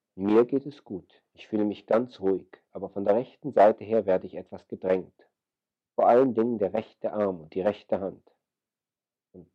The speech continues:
rechts von dem Ziel befindet sich das Hindernis. "Noch etwas?"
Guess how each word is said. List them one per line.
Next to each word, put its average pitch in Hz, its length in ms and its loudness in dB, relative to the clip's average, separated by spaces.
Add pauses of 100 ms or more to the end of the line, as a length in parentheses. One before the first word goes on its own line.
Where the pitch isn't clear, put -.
(120)
rechts - 400 -18
von 92 260 -12
dem 82 200 -16
Ziel 101 320 -4
befindet 92 400 -16
sich - 160 -20
das - 160 -16
Hindernis. 85 600 -12 (1600)
"Noch 92 140 -6
etwas?" 120 560 -4